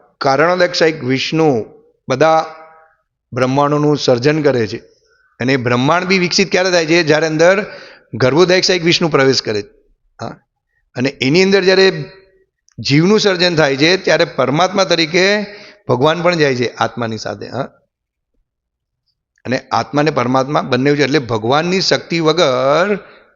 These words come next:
કોઈ પણ વિકાસ કરવો અસંભવ છે. એટલે એને વધવું અશક્ય છે. એ ચેતન છે, જળ નથી. અને આ બધાની પાછળ જે કાર્ય છે તે ભગવાન કરી રહ્યા છે.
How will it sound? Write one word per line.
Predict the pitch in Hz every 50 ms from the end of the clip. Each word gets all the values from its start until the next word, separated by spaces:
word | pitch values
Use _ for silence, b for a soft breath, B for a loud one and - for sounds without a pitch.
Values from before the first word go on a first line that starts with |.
| b b b _ _
કોઈ | _ 127 131 135
પણ | 135 - 170 180 196 202 240 - -
વિકાસ | 123 117 120 135 139 151 160 - -
કરવો | - 143 127 123 131 151 170
અસંભવ | - - - - 135 - 147 139 139 135 123 113
છે. | 101 107 104 - _ _ _ _ _ _ _ -
એટલે | 113 123 131
એને | 139 151 170 185 156 b b b b b _ - 104 120
વધવું | 123 117 147 160 160 160
અશક્ય | 156 156 151 - - 135 113 101
છે. | 98 98 - - _ _ _ _ -
એ | 131
ચેતન | 123 - 147 147 170 165 165 139
છે, | 113 107 95 101 - _ _
જળ | 104 113 120 131 143
નથી. | 147 147 139 123 117 95 90 - _ _ _ _ _ _ _ _ _ _ _ _ _ _
અને | 123 127 135
આ | - - - 110 131 165
બધાની | 165 170 165 160 170 170 175 170 175
પાછળ | 175 175 - 139 123 127 117 - 147
જે | 147 151 156
કાર્ય | 151 - 123 120 127 143 151 147
છે | - 147 127
તે | 120 135 135 156 175 226 - - _ _ _ _ _ _ _ _ _ _ _ _ _ _ _ -
ભગવાન | 107 120 107 123 127 131 127
કરી | 117 110 104
રહ્યા | 101 98 95
છે. | 82 - _